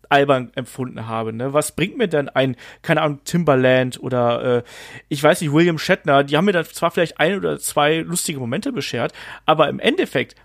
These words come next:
war das nur Schadensbegrenzung, wenn man mal ehrlich ist. Das war eher so ein Wink mit,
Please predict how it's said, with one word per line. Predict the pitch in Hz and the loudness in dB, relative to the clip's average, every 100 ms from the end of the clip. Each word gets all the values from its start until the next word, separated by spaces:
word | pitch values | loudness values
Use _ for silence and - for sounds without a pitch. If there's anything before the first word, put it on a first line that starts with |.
| _ | _
war | 143 | 0
das | 139 - - - | 0 -4 -6 -10
nur | 170 220 | -2 0
Schadensbegrenzung, | 269 - 254 302 - 135 - 120 113 127 | 0 -2 -2 -4 -6 -8 -4 -6 -6 -8
wenn | 117 | -6
man | 113 117 | -6 -6
mal | |
ehrlich | 117 117 110 | -6 -6 -8
ist. | - - | -4 -2
Das | 175 | 0
war | 170 156 | 0 2
eher | 151 185 | 2 2
so | 220 | 2
ein | 240 226 - - - _ _ _ _ _ | -2 -4 -12 -20 -20 _ _ _ _ _
Wink | - 165 226 - | 0 0 0 0
mit, | 190 214 | 0 0